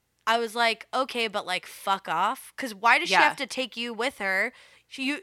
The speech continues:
Speaker 1: you work together. He was getting paid. He was getting checks for, like, six hundred and sixty grand for, like,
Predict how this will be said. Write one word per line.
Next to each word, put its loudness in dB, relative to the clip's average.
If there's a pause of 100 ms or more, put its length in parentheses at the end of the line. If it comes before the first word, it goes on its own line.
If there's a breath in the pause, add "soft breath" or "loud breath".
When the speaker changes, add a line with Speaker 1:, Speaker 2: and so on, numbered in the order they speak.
(140)
Speaker 1:
you -6
work 0
together. -2 (160 loud breath)
He -6
was -6
getting -4
paid. -6
He -10
was -8
getting -6
checks -4
for, -8
like, -4 (160 soft breath)
six -12
hundred -4
and -8
sixty -8
grand -2 (260 loud breath)
for, -2
like, -2